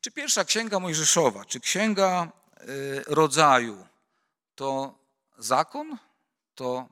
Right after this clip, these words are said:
prawo? No tak, bo cały pięcioksiąg, pierwszych pięć ksiąg, e, Biblii, Słowa Bożego,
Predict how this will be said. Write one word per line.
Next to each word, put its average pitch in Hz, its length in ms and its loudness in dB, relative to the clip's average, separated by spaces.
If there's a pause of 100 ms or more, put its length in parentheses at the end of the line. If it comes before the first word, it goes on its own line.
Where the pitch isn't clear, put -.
prawo? 196 460 -2 (1800)
No 277 220 -10
tak, - 440 -4 (760)
bo 135 120 -2
cały 202 300 2
pięcioksiąg, 175 760 -4 (120)
pierwszych 180 540 0
pięć 190 400 -4
ksiąg, 170 520 -2 (800)
e, 131 540 -12 (220)
Biblii, 123 520 -4
Słowa 170 420 0
Bożego, 127 580 -6